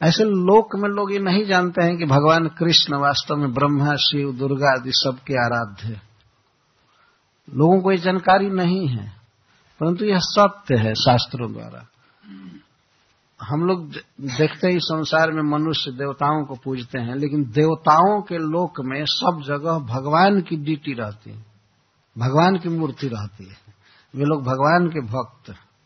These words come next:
और जगतपते, जगतपति, पति का अर्थ है पालक, समस्त विश्व की रक्षा करने में भगवान समर्थ हैं। तो ये तीन विशेषण भगवान के लिए उत्तरा बोल रही है कि "हे महायोगिन,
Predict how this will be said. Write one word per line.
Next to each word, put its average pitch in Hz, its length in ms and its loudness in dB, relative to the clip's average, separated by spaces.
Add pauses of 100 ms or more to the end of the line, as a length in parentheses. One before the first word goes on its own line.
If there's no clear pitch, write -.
(1500)
और 135 160 -4
जगतपते, 135 1080 2 (680)
जगतपति, 135 800 -2
पति 160 300 0
का 185 140 6
अर्थ 160 120 2
है 165 60 0
पालक, 131 520 4
समस्त 175 520 -4
विश्व 170 460 0
की - 340 -6
रक्षा 151 360 0
करने 151 360 -4
में 147 140 -6
भगवान 127 360 -6
समर्थ 110 600 -12
हैं। 98 160 -10 (1500)
तो 147 60 -4
ये 156 60 0
तीन 220 400 -2
विशेषण 190 460 -2
भगवान 170 480 0
के 160 120 -4
लिए 160 160 0
उत्तरा 151 380 2
बोल 139 340 -2
रही 127 180 -8
है 127 220 -10
कि 135 140 -14
"हे 156 220 -4
महायोगिन, 131 960 -4